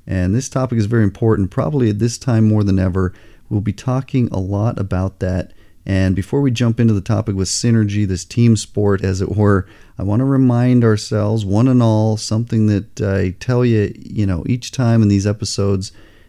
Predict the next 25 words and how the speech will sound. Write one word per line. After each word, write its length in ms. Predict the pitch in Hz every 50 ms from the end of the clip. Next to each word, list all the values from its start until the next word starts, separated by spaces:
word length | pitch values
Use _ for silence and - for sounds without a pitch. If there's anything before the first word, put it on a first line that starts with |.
| _ -
that 240 | - 98 101 107 110
is 200 | 101 98 101 -
that 200 | - - - 92
you 360 | 98 101 101 101 98 98 - -
are 400 | 95 95 92 92 90 90 98 - _ _ _ _ _ _ _ _ -
priceless. 540 | - 95 92 95 - - - 82 80 -
There's 180 | - - 92 104
nobody 680 | 127 151 170 175 175 135 127 120 95 85 85 85 92 - - -
who 160 | - - 113
can 180 | 107 - 113 104
replace 500 | 98 92 - - 104 95 92 - - -
you. 200 | 95 87 80 - - - - - - -
If 140 | 110 - -
you 100 | 127 - -
ever 260 | - 156 175 175 160
feel 300 | 135 - - - 160 151
devalued 760 | 147 135 135 127 117 127 127 127 135 135 135 131 131 135 127 -
or 140 | - 104 98
degraded 720 | 95 101 101 98 107 107 104 117 127 139 143 135 139 135
in 100 | 139 127
some 340 | 123 - - 135 123 123 123
way 200 | 120 117 120 120
in 60 | 120
your 100 | 117 113
life, 480 | 110 110 101 101 104 104 104 - -